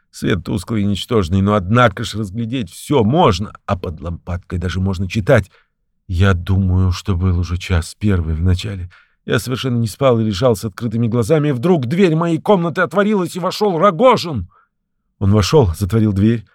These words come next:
молча посмотрел на меня и тихо прошел в угол к тому столу, который стоит почти под самой лампадкой. Я очень удивился и смотрел в ожидании.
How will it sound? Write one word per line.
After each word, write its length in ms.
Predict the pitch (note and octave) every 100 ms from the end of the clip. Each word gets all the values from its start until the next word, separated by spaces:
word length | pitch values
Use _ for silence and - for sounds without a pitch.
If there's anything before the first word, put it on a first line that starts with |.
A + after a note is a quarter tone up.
| _ -
молча 320 | A#2+ C3 C3
посмотрел 500 | B2 - B2+ A#2+ C3+
на 60 | C3+
меня 220 | C3 C3
и 40 |
тихо 300 | A#2 C#3 A2+
прошел 380 | C3+ A#2+ - C3+
в 100 | A2+
угол 260 | C3+ B2+ B2+
к 80 | -
тому 240 | C3 C3+
столу, 380 | - B2+ B2 C3+
который 320 | B2 C3 B2
стоит 380 | - C3 B2+ -
почти 320 | C3 - C3
под 160 | B2 -
самой 280 | C3 B2+
лампадкой. 640 | B2+ C3+ A#2 C3 - G2 - _ _ _ _ -
Я 100 | E2
очень 300 | E2+ - A2
удивился 420 | F#2+ A#2+ A#2 -
и 60 | G2+
смотрел 340 | A2+ A2 C3+
в 60 | A#2+
ожидании. 520 | A2 C3 C#3 G2 F2